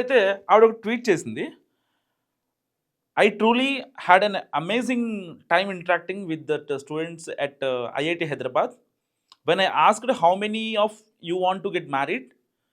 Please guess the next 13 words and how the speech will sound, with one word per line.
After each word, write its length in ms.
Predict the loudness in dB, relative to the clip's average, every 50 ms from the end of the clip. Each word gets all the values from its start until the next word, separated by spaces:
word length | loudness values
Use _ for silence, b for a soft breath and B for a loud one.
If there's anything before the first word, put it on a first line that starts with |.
| _ _ _ _
more 260 | -2 2 2 2 4 4 4
than 200 | 4 4 2 -2 -6
raised 480 | -6 -6 -4 -4 -4 -6 -6 -8 -8
their 180 | -6 -6 -6 -8
hands 480 | -8 -8 -8 -8 -8 -10 -14 -18 -20 _ _ _ _ _
than 280 | -12 -10 -10 -10 -8 -6
the 280 | -6 -6 -4 -6 -8
women. 480 | -8 -10 -10 -8 -8 -8 -8 -8 -12 -16 _ _ _ _ _ _ _ _ _ _ _ _ _
So, 560 | _ -6 -4 -4 -4 -6 -6 -8 -12 -14 -16 _ _ _ _ _ _ _ _
the 100 | 2 2
women 460 | 2 4 2 2 2 0 -2 -6 -8
seemed 480 | -10 -8 -6 -4 -4 -2 -4 -6 -6 -2
for 340 | 2 4 6 6 4 2